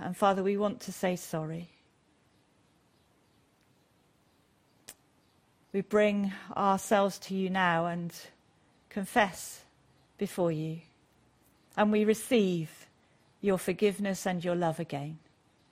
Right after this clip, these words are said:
And we ask, Holy Spirit, that you would come, that you would reign in our lives, reign in us as a church,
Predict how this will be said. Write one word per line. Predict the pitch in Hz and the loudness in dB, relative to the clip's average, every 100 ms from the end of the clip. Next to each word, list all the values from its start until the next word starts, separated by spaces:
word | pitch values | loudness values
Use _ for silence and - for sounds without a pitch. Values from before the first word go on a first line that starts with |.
| _ _ _ _ _ _ _ _ - | _ _ _ _ _ _ _ _ 0
And | 208 | 4
we | 214 220 | 6 6
ask, | 214 208 - - - | 6 4 0 -12 -8
Holy | 220 240 226 | 2 4 4
Spirit, | 226 - 208 - | -4 2 4 4
that | - | 0
you | 202 208 | -2 0
would | 214 214 | 0 -2
come, | - 208 175 160 165 - _ _ - _ _ _ _ _ _ | -4 2 2 0 -10 -16 _ _ -20 _ _ _ _ _ _
that | 190 | 0
you | 208 208 | 2 2
would | 202 190 | 0 -2
reign | 202 202 214 214 220 | 0 4 4 4 0
in | 220 - 196 | -2 -2 -2
our | 185 | -2
lives, | 185 151 151 170 - - - - | 0 -2 -4 -8 -12 -20 -20 -16
reign | 208 214 233 233 226 | -6 2 4 4 2
in | 220 | 0
us | - 190 - | -2 -4 -4
as | 185 185 | -8 -8
a | |
church, | 165 - 156 143 - - | -8 -6 -6 -6 -14 -20